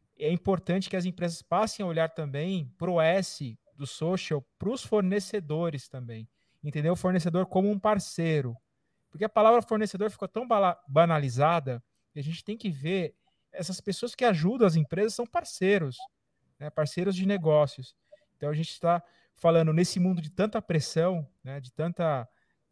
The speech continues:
busca por resultado, é, ter esse, esse cuidado, né? Que faz a diferença dentro das empresas. E por falar em pressão, Lígia, a gente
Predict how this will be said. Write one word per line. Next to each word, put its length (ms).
busca 460
por 140
resultado, 920
é, 460
ter 80
esse, 300
esse 160
cuidado, 600
né? 120
Que 120
faz 180
a 60
diferença 640
dentro 260
das 220
empresas. 640
E 80
por 160
falar 280
em 60
pressão, 500
Lígia, 400
a 80
gente 640